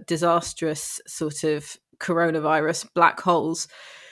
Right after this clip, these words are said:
the services that fall away, which aren't the statutory services, are the ones that you need in place for a pandemic response to work. So rough sleeping programs, domestic abuse support, the maintenance of public parks, you know, that's been really important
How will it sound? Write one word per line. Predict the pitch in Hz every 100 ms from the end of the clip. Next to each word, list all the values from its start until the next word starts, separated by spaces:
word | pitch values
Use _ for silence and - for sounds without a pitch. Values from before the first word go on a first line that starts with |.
| - _
the | 208
services | 196 - 254 226 220 185 165
that | 190 -
fall | - 226 214
away, | 180 220 147 143 190
which | 190 -
aren't | 196 170
the | -
statutory | - 185 - - 170
services, | - 151 151 175 175
are |
the | 180 180
ones | 202 196 185
that | - -
you | 185
need | 190 196 220 214 170 -
in | 185 180
place | 202 185 - - -
for | 160
a | 143
pandemic | 175 165 165 160 -
response | - - 156 -
to | -
work. | 160 160 - -
So | 156 160 160 -
rough | 190 -
sleeping | - - 220 202 196
programs, | 190 185 180 185 180 180 - - - _ -
domestic | 180 190 - 190
abuse | 151 208 196
support, | - 196 - 185 185 - _ - _ _
the | 202
maintenance | 226 226 220 208 196
of | -
public | 220 208 202 -
parks, | 190 208 - - 180
you |
know, | 175 175
that's | 180 -
been | - 170
really | 170 175 165
important | 160 156 165 156 143